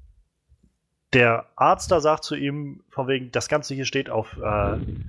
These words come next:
auf den, oder ist für seine, seine Heilquelle oder sowas bekannt. Dann gibt's einen Shot, wie er dann von dem Arzt so ein, äh, so ein Glas Wasser bekommt und du siehst halt, so in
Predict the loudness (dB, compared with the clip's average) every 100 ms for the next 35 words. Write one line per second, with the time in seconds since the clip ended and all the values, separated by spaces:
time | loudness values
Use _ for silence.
0 | -14 -4 -2 0 0 -2 -6 -12 -6 -4
1 | -4 -4 -4 2 2 2 0 -2 -4 0
2 | 0 2 0 0 0 0 -2 -2 -2 -4
3 | -6 0 0 0 -6 -10 -14 -18 -20 0
4 | 2 2 0 2 2 2 2 2 2 0
5 | 2 2 0 -2 -12 -20 _ -8 -4 -4
6 | -2 0 0 -2 -4 -4 -6 -10 -6 -2
7 | -2 -2 -8 0 0 4 2 2 -2 -2
8 | -2 -2 -6 -10 -10 -6 -4 0 -2 -4
9 | -20 -20 _ _ -10 -10 -10 -18 _ -10
10 | -8